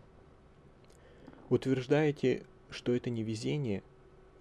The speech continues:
но вы все время знали, что так, что так и выйдет". И эта фраза идеально описывает мое уголовное дело. Это не глупость, не невезение, не случайность и тем более не преступление.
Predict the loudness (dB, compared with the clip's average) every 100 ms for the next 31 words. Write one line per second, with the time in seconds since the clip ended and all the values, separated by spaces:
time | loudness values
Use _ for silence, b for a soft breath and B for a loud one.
0 | -20 -2 2 2 4 0 2 0 2 2
1 | 0 -2 -2 0 -2 -4 -8 -20 -20 -20
2 | -20 -20 -20 -20 -12 -6 -6 -6 -10 -18
3 | -10 -6 -4 -4 -2 0 -2 -4 -14 -18
4 | -20 -20 -20 -2 0 0 -2 -2 -2 0
5 | -2 -4 B B B B -4 0 0 0
6 | 0 -2 -4 -8 -6 -6 -4 -2 0 0
7 | 0 0 0 -2 -4 -4 -2 -2 -2 -2
8 | -2 -2 -2 0 0 0 -2 -2 -6 -4
9 | -4 -4 -2 0 0 0 -2 -4 -4 -6
10 | 0 0 0 -4 -8 -4 0 4 6 6
11 | 4 0 0 -4 -6 -8 -2 -2 -2 -8